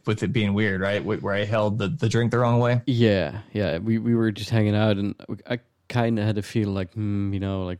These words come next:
Speaker 2: let's just have one beer and then just get outta here." And,
Speaker 1: Yeah.
Speaker 2: um, there was this group of Thai dudes.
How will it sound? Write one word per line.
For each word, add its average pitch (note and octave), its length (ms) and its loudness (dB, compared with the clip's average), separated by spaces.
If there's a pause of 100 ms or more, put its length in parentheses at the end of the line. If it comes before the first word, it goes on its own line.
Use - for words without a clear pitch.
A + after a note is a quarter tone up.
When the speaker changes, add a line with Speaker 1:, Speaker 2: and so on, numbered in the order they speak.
Speaker 2:
let's F#2+ 180 -8
just - 220 -12
have F2 180 -6 (100)
one F2+ 200 -4
beer F2 240 -4
and F2 120 -6
then E2+ 200 -8
just - 260 -18 (160)
get - 160 -10
outta E2 220 -8
here." F#2 240 -6 (680)
And, F#2+ 140 -8
Speaker 1:
Yeah. F#2 120 -4
Speaker 2:
um, F2+ 460 -4 (680)
there G#2+ 100 -2
was G#2+ 180 0
this G2+ 220 -6
group A2+ 480 2
of G2+ 120 -8 (120)
Thai G2+ 260 2
dudes. F#2+ 560 -6